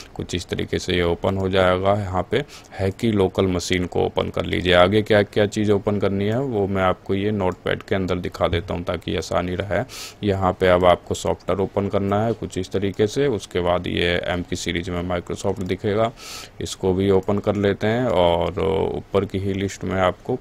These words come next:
करंट वर्जन दिख जाएगा। थोड़ा इस तरीके से मैं बड़ा कर लेता हूँ। हम्म, यहाँ पे,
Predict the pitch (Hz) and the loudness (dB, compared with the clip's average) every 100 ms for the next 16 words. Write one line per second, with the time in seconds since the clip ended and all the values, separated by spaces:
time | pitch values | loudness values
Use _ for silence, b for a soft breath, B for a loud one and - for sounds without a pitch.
0 | - 98 101 95 90 87 90 90 90 90 | -2 0 2 0 -2 0 -2 -2 -4 -4
1 | 90 92 90 - 92 92 90 - 92 92 | -2 -2 -2 -2 0 0 -2 -4 -6 -6
2 | 95 90 87 92 92 92 92 92 92 95 | -6 -4 -4 -2 -2 -2 -2 -2 -2 -4
3 | 113 - B B B B - - 98 95 | -4 -8 B B B B -18 -10 -6 -4
4 | 95 95 95 95 95 92 90 | -4 -4 -2 -4 -4 -4 -4